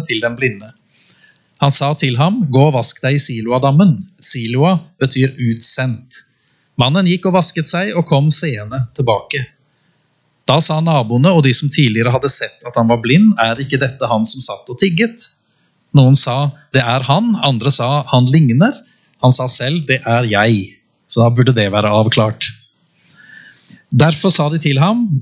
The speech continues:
«Hvordan kan øynene dine bli åpnet?» Han svarte, «Et menneske som het Jesus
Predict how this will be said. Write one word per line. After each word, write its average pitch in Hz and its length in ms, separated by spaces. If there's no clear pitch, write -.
«Hvordan 160 440
kan 147 240
øynene 123 280
dine 135 200
bli 139 160
åpnet?» 180 520
Han 131 120
svarte, 131 400
«Et 135 160
menneske 123 440
som 131 180
het 120 100
Jesus 120 480